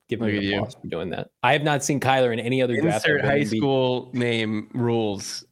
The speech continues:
Speaker 2: That's what you just did there. "Hey, I
Speaker 1: I
Speaker 2: got
Speaker 1: just,
Speaker 2: Kyler, everybody." You just won
Speaker 1: I'm
Speaker 2: the,
Speaker 1: wearing
Speaker 2: you
Speaker 1: my
Speaker 2: won the
Speaker 1: Le-, I'm
Speaker 2: pep
Speaker 1: wearing,
Speaker 2: rally.
Speaker 1: <laughs> I'm wearing my Letterman jacket after high school. That's what that was.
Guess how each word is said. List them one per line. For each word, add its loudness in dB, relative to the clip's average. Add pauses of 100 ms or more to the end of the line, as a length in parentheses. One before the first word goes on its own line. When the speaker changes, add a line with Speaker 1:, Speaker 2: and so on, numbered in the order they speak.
(160)
Speaker 2:
That's -2
what 0
you 0
just 0
did 2
there. 2
"Hey, 0
I 0
Speaker 1:
I -2
Speaker 2:
got 2
Speaker 1:
just, 2
Speaker 2:
Kyler, 4
everybody." 2
You 2
just 0
won 4
Speaker 1:
I'm 4
Speaker 2:
the, 2
Speaker 1:
wearing 4
Speaker 2:
you 4
Speaker 1:
my 6
Speaker 2:
won 4
the 4
Speaker 1:
Le-, 4
I'm -2
Speaker 2:
pep 2
Speaker 1:
wearing, 2
Speaker 2:
rally. -2 (140)
Speaker 1:
<laughs> -10
I'm 2
wearing 2
my 0
Letterman 0
jacket 0
after -2
high 0
school. -6
That's -4
what -6
that -2
was. -6